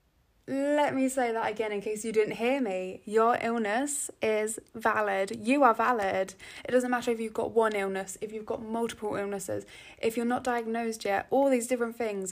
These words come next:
you are still valid. And I feel like that, that we don't hear enough. We don't hear that enough as, you know, people with chronic illnesses. We don't hear that, uh, ever. Like, oh. And, you know, I think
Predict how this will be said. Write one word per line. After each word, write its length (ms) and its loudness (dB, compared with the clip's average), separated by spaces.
you 380 0
are 180 4
still 320 2
valid. 640 0
And 100 2
I 80 -2
feel 200 2
like 220 -2
that, 320 -4
that 440 2
we 140 2
don't 200 8
hear 280 4
enough. 400 -2
We 140 -2
don't 220 4
hear 220 0
that 140 -6
enough 500 -4
as, 360 -2
you 160 -4
know, 100 0
people 240 -6
with 160 -2
chronic 320 -6
illnesses. 480 -6
We 80 0
don't 180 6
hear 200 4
that, 280 -6
uh, 60 0
ever. 380 6
Like, 240 -2
oh. 480 4
And, 300 2
you 100 4
know, 260 0
I 80 2
think 400 -4